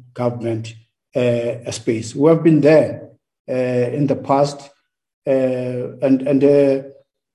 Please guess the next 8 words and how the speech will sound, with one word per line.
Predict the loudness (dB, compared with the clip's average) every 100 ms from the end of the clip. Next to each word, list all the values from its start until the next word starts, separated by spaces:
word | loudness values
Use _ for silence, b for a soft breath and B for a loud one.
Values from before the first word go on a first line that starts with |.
| _ -4
in, | -2 -2 -4
in, | -2 -2 -2 -2
in | 0
the | 0 0 -4 -4
actual | -4 -4 -2 0 0
performance, | -2 -8 -4 -6 -6 -10 -16 -20 -20 _ _
uh, | -4 -2 -2 -4 -4 -2
the, | 2 2 0 -6 -18